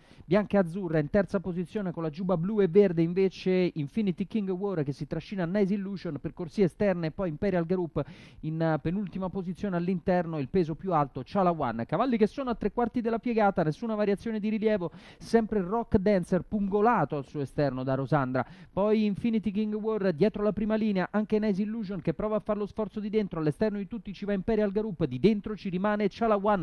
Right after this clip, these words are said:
lontano da tutti, poi Yellow Red Dream, siamo a quattrocentocinquanta dal traguardo,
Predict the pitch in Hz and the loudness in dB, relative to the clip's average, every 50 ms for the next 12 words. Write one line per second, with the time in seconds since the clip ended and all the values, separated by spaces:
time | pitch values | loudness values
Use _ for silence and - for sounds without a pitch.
0 | 147 151 151 147 139 - 214 202 202 196 196 180 - 202 175 135 - 156 147 - | 0 -2 -2 -4 0 2 2 2 2 0 -4 -4 -6 -6 -10 -6 -6 -4 -2 -2
1 | 180 156 123 - - - - - - - 156 208 226 214 208 196 185 214 226 214 | -2 -2 -2 -4 -8 -16 -18 -12 2 6 8 8 8 6 4 0 2 2 2 4
2 | 180 208 180 175 190 180 170 165 170 165 - 202 - - - - - - - 247 | 4 4 6 6 6 6 6 4 2 0 -2 -4 -12 -16 -20 -18 0 4 6 6
3 | 269 262 262 233 - 240 220 - 220 202 - 262 240 - - 185 214 208 - 247 | 6 6 2 0 0 -2 -2 -2 -4 -4 -4 -6 -4 -4 -6 -6 -6 -4 0 2
4 | 247 240 - 240 233 233 226 - 233 240 220 220 226 208 190 180 165 185 190 | 2 4 4 6 6 6 4 4 2 0 2 4 4 4 4 4 2 -2 -4